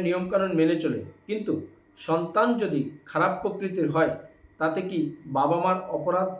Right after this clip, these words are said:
বা পাপ হয়? খুব প্র-, সুন্দর প্রশ্ন। আজকের দিনে দেখেন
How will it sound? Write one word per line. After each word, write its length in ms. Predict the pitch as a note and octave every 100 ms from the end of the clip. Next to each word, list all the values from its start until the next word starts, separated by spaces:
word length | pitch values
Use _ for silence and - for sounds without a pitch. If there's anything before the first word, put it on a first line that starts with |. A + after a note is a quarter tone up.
| - D3+
বা 80 | C#3 C#3
পাপ 180 | D#3+ F3 -
হয়? 180 | G#3 F3 - - _ _ _ - -
খুব 120 | E3+ -
প্র-, 200 | D#3+ D3+
সুন্দর 240 | D#3 D#3 F3
প্রশ্ন। 220 | F#3 F3+ G3 D#3+
আজকের 220 | C3+ D#3+
দিনে 160 | D#3 D#3+
দেখেন 220 | D3 D3